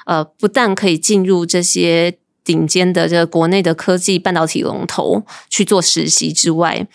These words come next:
他们实习这个实习的薪资还可以拿到三十八K。对，所以由此可见说，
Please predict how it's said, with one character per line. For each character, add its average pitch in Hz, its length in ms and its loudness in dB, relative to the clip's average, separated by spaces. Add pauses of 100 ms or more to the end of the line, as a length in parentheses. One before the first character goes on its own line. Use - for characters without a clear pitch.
(200)
他 240 120 0
们 233 100 4
实 170 240 0
习 160 520 0 (300)
这 214 120 2
个 185 100 2
实 175 260 2
习 175 360 2
的 165 160 2
薪 180 280 2
资 170 300 0
还 180 140 -2
可 170 120 -2
以 151 40 0
拿 156 220 0
到 160 340 0
三 175 200 -2
十 165 100 -4
八 - 220 -4
K。 - 380 -6 (400)
对， - 240 -8 (240)
所 - 160 2
以 254 120 2
由 208 120 4
此 226 160 2
可 196 220 2
见 185 240 2
说， 170 460 2